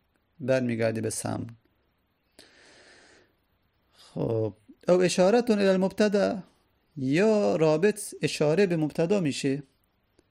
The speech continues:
که قوله تعالی، اسم اشاره میاریم که قوله تعالی و لباس التقوی ذالک خیر. ذالک خیر، لباس مبتدا، التقوی مضاف الیه.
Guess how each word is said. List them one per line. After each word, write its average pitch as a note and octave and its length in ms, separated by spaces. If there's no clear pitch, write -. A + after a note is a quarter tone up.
که C3+ 100
قوله D3 360
تعالی، D3 600
اسم C#3+ 240
اشاره D3 600
میاریم B2 500
که - 140
قوله C3+ 380
تعالی C#3 300
و C3 120
لباس D3 380
التقوی D#3 720
ذالک D#3 640
خیر. A#2 500
ذالک C#3+ 560
خیر، A#2+ 300
لباس B2+ 440
مبتدا، C3 640
التقوی D#3 440
مضاف E3 280
الیه. C3+ 320